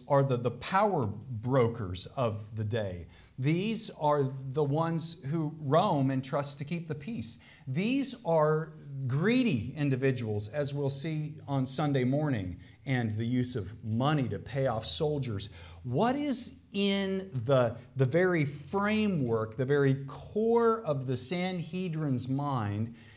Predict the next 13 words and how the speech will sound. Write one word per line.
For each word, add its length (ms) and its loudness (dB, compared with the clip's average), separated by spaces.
is 340 2
expressed 680 0
exactly 920 0
in 280 -4
John 580 -2
eleven. 760 0
After 560 -2
Lazarus 840 2
is 240 -4
raised 460 0
from 220 -2
the 60 -2
dead, 640 -2